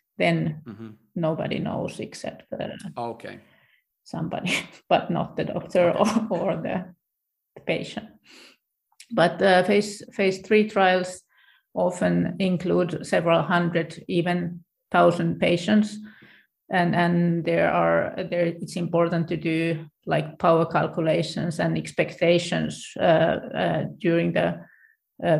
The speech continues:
Speaker 1: trial design, that how many, uh, how big difference is expected to be seen,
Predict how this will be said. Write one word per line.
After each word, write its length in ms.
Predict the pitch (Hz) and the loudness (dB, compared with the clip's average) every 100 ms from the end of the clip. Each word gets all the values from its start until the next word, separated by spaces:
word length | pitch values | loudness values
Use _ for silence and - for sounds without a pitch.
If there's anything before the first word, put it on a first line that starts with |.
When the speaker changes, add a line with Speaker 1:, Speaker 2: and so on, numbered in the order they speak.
| 156 | 2
Speaker 1:
trial 340 | 180 165 160 | 2 4 4
design, 760 | 160 160 175 165 160 165 170 - 196 | 2 -2 -2 0 0 -2 -4 -8 -4
that 320 | 156 - - | -2 -4 -8
how 280 | 143 190 156 | -4 0 2
many, 500 | 156 165 170 - - | 0 -2 -4 -8 -6
uh, 340 | 175 170 165 - | 0 2 2 0
how 280 | 160 180 | 2 4
big 280 | 175 170 - | 4 2 0
difference 480 | 175 170 - 165 160 | -2 -2 0 -2 -2
is 180 | 156 151 | -4 -6
expected 640 | 160 - 170 165 - 165 - | -8 -2 0 0 -2 -2 -2
to 60 | |
be 480 | 160 165 165 165 165 _ _ _ _ _ _ - | 0 2 2 0 -4 _ _ _ _ _ _ -14
seen, 680 | - 180 156 147 165 156 | 0 2 2 0 0 -4